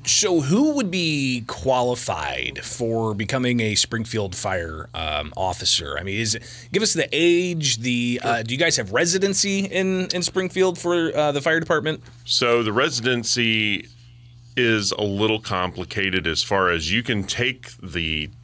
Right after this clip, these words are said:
Speaker 2: the exam living from anywhere. So if you got people out of town, out of state, they're more than welcome to come and take our test. But, uh, within a year of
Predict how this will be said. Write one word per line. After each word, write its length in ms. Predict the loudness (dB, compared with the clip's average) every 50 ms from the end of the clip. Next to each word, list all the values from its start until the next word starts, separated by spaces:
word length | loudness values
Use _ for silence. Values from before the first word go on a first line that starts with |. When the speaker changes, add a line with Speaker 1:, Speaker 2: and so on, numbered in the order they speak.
| -12 -6
Speaker 2:
the 180 | -4 -4 -4
exam 640 | -4 -4 -2 -2 -2 -2 -2 -2 -2 -4 -4 -6 -8 -10 -14 -12 -6
living 380 | -2 -2 -2 -2 -2 -4 -4
from 240 | -6 -6 -8 -8 -8
anywhere. 460 | -6 -6 -6 -6 -6 -6 -8 -8 -6 -4
So 160 | -4 -4 -4
if 100 | -4 -4
you 140 | -2 -2 -2
got 220 | -2 -4 -4 -6
people 260 | -10 -10 -8 -6 -4
out 200 | -2 -2 -2 -4
of 60 | -6
town, 320 | -8 -6 -4 -2 -2 -2 -2
out 140 | -4 -4 -4
of 80 | -4
state, 320 | -4 -4 -4 -4 -6 -6 -8
they're 100 | -10 -10
more 300 | -8 -4 -2 0 0 0
than 160 | 0 -2 -4
welcome 320 | -4 -6 -6 -6 -8 -12
to 80 | -12 -8
come 220 | -6 -6 -6 -6
and 100 | -6 -8
take 320 | -4 -4 -4 -4 -4 -8 -12 -18 -18 -18 -16 -16 -16 -18 -18 -14 -8
our 160 | -6 -6 -6 -4
test. 600 | -6 -4 -4 -2 -2 -2 -2 -2 -4 -4 -4 -4
But, 240 | -4 -4 -4 -4 -6 -12 -20 -20 -20 -18 -12 -8
uh, 120 | -6 -6
within 300 | -4 -4 -2 -2 0 0
a 60 | 0
year 600 | -2 -4 -4 -2 0 2 2 2 2 2 2 0 -2
of 680 | -4 -4 -2 -2 0 0 0 0 -2 -2 -6 -8 -10